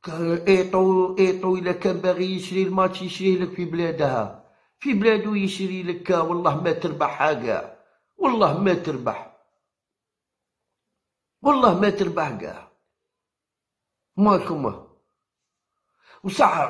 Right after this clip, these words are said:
أروح نقول لكم، أروح نقول لكم التالي كاع. خاطر كاين ناس، كاين لي ناس، وأنا حضرتها ومازال حية، عادل عمروش.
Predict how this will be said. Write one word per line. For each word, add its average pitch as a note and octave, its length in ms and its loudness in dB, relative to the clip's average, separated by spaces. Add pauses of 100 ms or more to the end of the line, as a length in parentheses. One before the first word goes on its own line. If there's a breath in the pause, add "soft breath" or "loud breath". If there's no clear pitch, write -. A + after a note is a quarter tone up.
أروح F3+ 200 2
نقول C3+ 220 -4
لكم، G2+ 140 -10
أروح F#2+ 240 -10 (260)
نقول D3+ 280 -8
لكم G#2 220 -6
التالي E2+ 420 -10
كاع. - 240 -20 (2750 soft breath)
خاطر G3+ 260 0
كاين F#3+ 260 4
ناس، G#3+ 260 0
كاين D3+ 320 -6
لي D#3 100 -2
ناس، E3+ 320 -4
وأنا B2 220 0
حضرتها B2+ 360 0
ومازال D3 440 2
حية، F3 560 0 (420)
عادل C3+ 400 0
عمروش. C3+ 460 2